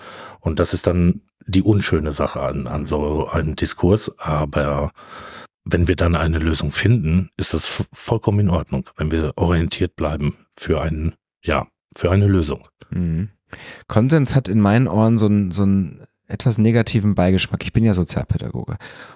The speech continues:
Speaker 2: Und, äh, Konsens, dann denke ich immer, und ich bin auch noch kirchlicher Sozialpädagoge, und dann denke ich bei Konsens immer an so pädagogische Settings oder an kirchliche Gremien, die so lange reden,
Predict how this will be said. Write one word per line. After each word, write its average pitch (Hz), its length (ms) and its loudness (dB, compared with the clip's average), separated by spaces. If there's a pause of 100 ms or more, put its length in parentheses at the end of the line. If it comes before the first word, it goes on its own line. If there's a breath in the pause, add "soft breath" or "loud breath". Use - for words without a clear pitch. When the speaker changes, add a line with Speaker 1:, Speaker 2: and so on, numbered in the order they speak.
(160 loud breath)
Speaker 2:
Und, 95 320 2
äh, 101 120 -2
Konsens, 131 640 2
dann 104 200 0
denke 107 200 2
ich 110 120 -2
immer, 101 400 4
und 104 60 -2
ich - 100 -4
bin 135 80 4
auch 117 60 4
noch 98 200 0
kirchlicher - 380 2
Sozialpädagoge, 95 880 0 (380 loud breath)
und 101 120 -4
dann 98 100 4
denke 107 180 2
ich - 100 -2
bei 98 120 2
Konsens 110 440 2
immer 98 180 2
an 92 120 0
so 98 80 0
pädagogische 101 600 0
Settings 135 520 0
oder 101 180 0
an 85 100 -2
kirchliche 104 420 -4
Gremien, 127 540 0
die 101 140 -4
so 110 240 2
lange 120 320 4
reden, 110 380 4